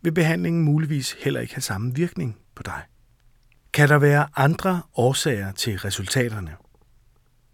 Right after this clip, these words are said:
En kvinde, der netop er kommet hjem fra et to ugers spa-ophold i tropperne, fortæller, at hendes gigttjener er aftaget markant takket være den specielle diæt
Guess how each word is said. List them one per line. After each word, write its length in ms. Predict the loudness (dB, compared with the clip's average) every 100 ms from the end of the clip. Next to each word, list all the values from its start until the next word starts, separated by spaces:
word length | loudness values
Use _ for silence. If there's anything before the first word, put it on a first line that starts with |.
| _ _ -20 0
En 140 | 2
kvinde, 360 | 4 4 4 4
der 100 | 2
netop 320 | 4 4 2
er 40 | 0
kommet 260 | -2 0
hjem 200 | 0 -2
fra 220 | -4 -4
et 100 | -4
to 260 | -2 0 0
ugers 400 | 0 -2 -4 -4
spa-ophold 760 | -2 0 0 -4 -4 -6 -6 -6
i 40 |
tropperne, 500 | -4 -2 0 0 -2 -6 -18 -20
fortæller, 380 | -6 0 2 2
at 100 | 4
hendes 220 | 4 2
gigttjener 600 | 0 -2 0 -4 0 0
er 80 | -2
aftaget 480 | -2 -4 -2 -4 -4
markant 420 | -4 -4 -6 -6 -16 -20 -14
takket 360 | 0 0 2 2
være 200 | 2 2
den 220 | 0 -4
specielle 480 | -6 -4 -2 -2 -4
diæt 440 | -4 -4 -4 -8